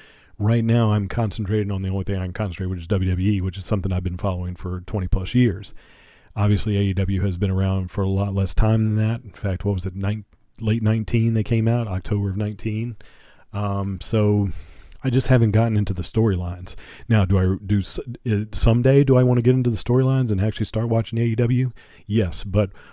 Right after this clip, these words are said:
what I wanna do is when I do go into it, I wanna give a commitment. You know, I wanna give a full commitment so I can follow storylines,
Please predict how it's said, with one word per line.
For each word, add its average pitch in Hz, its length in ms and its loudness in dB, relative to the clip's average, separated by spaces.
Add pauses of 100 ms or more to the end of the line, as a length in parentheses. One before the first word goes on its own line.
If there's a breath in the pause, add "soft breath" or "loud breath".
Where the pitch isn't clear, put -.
(100)
what 117 180 8
I 117 60 6
wanna 117 200 2
do 107 340 2
is 92 200 -4
when 98 100 -4
I 98 120 -4
do 104 260 2
go 98 180 0
into 95 300 -2
it, 92 100 -2
I 92 120 -2
wanna 98 240 2
give 95 220 2
a 92 60 0
commitment. 90 520 -2
You 92 100 -4
know, 95 100 0
I 95 40 0
wanna 98 180 -2
give 95 140 0
a 95 40 -2
full 104 220 -2
commitment 98 400 -2
so 95 160 0
I 90 60 -6
can 90 160 -12
follow 101 260 -4
storylines, 98 480 0